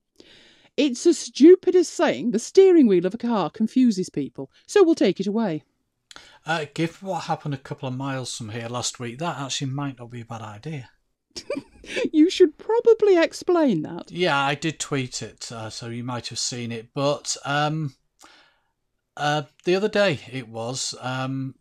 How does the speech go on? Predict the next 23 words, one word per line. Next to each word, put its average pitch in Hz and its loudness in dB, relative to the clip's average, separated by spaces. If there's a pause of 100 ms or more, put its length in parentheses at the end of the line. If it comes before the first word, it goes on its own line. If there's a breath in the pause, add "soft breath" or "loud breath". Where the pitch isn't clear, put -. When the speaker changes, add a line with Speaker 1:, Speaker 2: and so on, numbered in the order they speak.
(140)
Speaker 2:
somebody 135 -8
was 139 -8
driving 135 -8
the 123 -10
wrong 127 -10
way 123 -6
down 110 -12
the 110 -12
motorway, 117 -12
which, 208 -6 (720 loud breath)
that's 214 -2
not 226 -6
the 156 -6
first - -2
time 113 -8
it's 107 -10
happened, 113 -14 (260)
but 143 -4 (120)
Speaker 1:
No, 370 6
it 214 2
happened 185 0
to 240 4
you 277 2